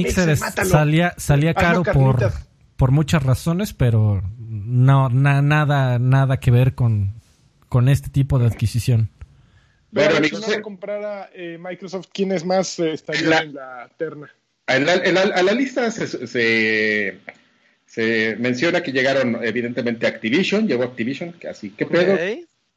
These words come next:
Speaker 3: Como revendedor llegaron, "Sh, ¿cuánto y por qué tan caro?". Llegó
Speaker 4: A ver, pas-, pásame tu cuenta.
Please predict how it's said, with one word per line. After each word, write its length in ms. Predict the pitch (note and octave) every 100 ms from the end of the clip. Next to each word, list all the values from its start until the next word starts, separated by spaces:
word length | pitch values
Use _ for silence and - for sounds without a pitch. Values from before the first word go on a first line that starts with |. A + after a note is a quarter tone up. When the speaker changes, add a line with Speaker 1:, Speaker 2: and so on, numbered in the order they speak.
| -
Speaker 3:
Como 220 | C#3 C#3
revendedor 600 | C3+ C#3+ C#3+ C#3+ D3 B2+
llegaron, 360 | B2 B2+ B2+ B2
"Sh, 200 | - -
¿cuánto 220 | - D#4
y 40 | C4+
por 180 | G3+ G#3+
qué 100 | D4
tan 160 | A3+
caro?". 560 | B3+ C4+ A3+ A3 A#3 A#3 - _ _ _
Llegó 300 | E3 G#3+ A#3
Speaker 4:
A 40 |
ver, 180 | C#4+ D4
pas-, 200 | D4+ A#3
pásame 280 | G#3 C#4 C#4+
tu 100 | A3
cuenta. 400 | C4+ C4 A#3 G#3